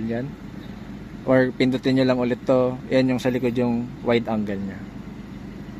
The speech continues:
So yan. So dito, ayun, okay na. Na-resolve namin yung ano, yung issue kanina sa biniling camera.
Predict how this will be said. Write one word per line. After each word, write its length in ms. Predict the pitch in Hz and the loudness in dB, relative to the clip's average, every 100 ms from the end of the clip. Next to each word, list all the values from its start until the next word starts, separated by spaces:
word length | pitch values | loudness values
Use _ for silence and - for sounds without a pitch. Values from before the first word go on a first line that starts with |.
| - | -2
So 160 | - 196 | 8 10
yan. 320 | 190 180 175 165 - - - - - - - - | 10 6 2 -6 -14 -14 -14 -14 -14 -14 -14 0
So 400 | 175 175 180 175 | 6 6 6 4
dito, 640 | 180 - 175 175 175 165 156 - - - - - 170 | 2 4 6 6 4 2 -4 -14 -16 -16 -14 -2 4
ayun, 240 | 196 170 | 6 6
okay 240 | 147 156 | 4 4
na. 160 | 160 139 | 4 4
Na-resolve 880 | 135 139 135 135 135 135 147 135 135 | 6 6 6 4 2 2 2 2 4
namin 400 | 135 131 127 127 | 4 4 2 2
yung 160 | 120 | 0
ano, 240 | 110 104 104 - - - - - - - 139 | -2 -4 -8 -12 -14 -14 -12 -12 -14 -4 2
yung 840 | 131 135 139 139 139 139 139 139 | 4 6 4 2 0 -2 -4 0
issue 260 | 135 120 127 | 2 2 2
kanina 400 | 113 110 92 92 107 - - - - - - | 2 0 -2 -8 -10 -12 -14 -12 -14 -14 -8
sa 160 | - 117 | 0 2
biniling 480 | 120 123 120 117 110 | 4 4 4 2 2
camera. 400 | 107 98 95 | 0 -2 -6